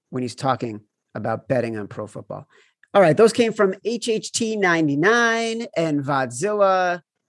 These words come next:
email, podcast at action network dot com. You will win a prize, you know, some swag or something. But you were also entered into the pool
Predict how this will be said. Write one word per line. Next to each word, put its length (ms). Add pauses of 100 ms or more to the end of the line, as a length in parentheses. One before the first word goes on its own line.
email, 540
podcast 600
at 200
action 300
network 280
dot 200
com. 520 (180)
You 120
will 80
win 160
a 60
prize, 480 (340)
you 100
know, 100
some 220
swag 400
or 60
something. 320 (260)
But 100
you 80
were 80
also 380
entered 380
into 120
the 60
pool 520